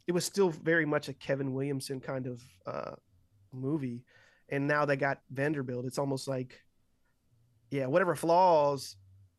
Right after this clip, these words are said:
or criticisms that it may or may not have, it's probably, that's probably the main, like, ingredient. That's, like, you know what I mean? It's like, it's just,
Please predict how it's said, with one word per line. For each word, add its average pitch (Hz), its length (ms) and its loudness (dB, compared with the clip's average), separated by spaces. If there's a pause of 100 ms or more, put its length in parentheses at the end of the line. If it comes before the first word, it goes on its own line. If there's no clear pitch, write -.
(500)
or 139 80 -10
criticisms 139 640 -6
that 139 140 -4
it 135 80 -6
may 135 260 -4
or 131 80 -6
may 131 140 -4
not 127 220 -6
have, 135 300 -4
it's 127 100 -8
probably, 139 340 -2
that's 143 200 -2
probably 151 240 2
the 139 80 0
main, 139 460 -2
like, 131 180 -6
ingredient. 131 560 -6 (240)
That's, 131 240 -8 (140)
like, 147 200 2
you 160 80 0
know 160 60 2
what 151 80 0
I - 20 0
mean? 151 140 0
It's 139 140 -4
like, 135 220 -2
it's 139 140 -12
just, - 260 -10